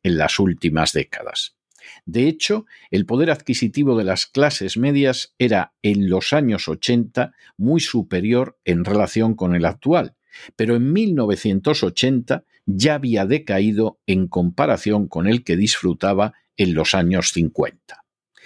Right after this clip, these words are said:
La razón de ese empobrecimiento está en el aumento de un gasto público y de unos impuestos incrementados para sostenerlo, que pagan fundamentalmente las clases medias,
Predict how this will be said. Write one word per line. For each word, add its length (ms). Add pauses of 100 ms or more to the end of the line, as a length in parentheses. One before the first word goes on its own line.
(260)
La 100
razón 400
de 80
ese 180
empobrecimiento 1160
está 400
en 80
el 120
aumento 540
de 80
un 140
gasto 400
público 680
y 140
de 140
unos 340
impuestos 640
incrementados 880
para 240
sostenerlo, 800 (480)
que 100
pagan 300
fundamentalmente 1080
las 240
clases 540
medias, 640